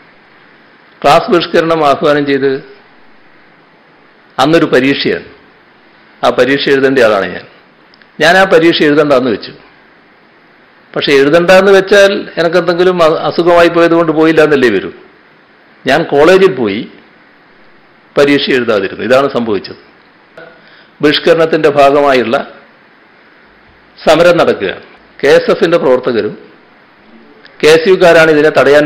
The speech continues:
വേണ്ടി വരുന്നത്. അങ്ങനെ ഒരു സെറ്റ് ഇതിൻ്റെ ഭാഗമായൊരു സംഘർഷത്തിലേക്ക് നീങ്ങുകയാണ്. ഞാൻ കോളേജ് വിട്ട സമയമാണത്,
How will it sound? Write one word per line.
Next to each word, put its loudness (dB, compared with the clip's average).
വേണ്ടി -2
വരുന്നത്. -4
അങ്ങനെ -2
ഒരു 0
സെറ്റ് -2
ഇതിൻ്റെ 2
ഭാഗമായൊരു 2
സംഘർഷത്തിലേക്ക് -4
നീങ്ങുകയാണ്. -16
ഞാൻ 2
കോളേജ് 2
വിട്ട -2
സമയമാണത്, 0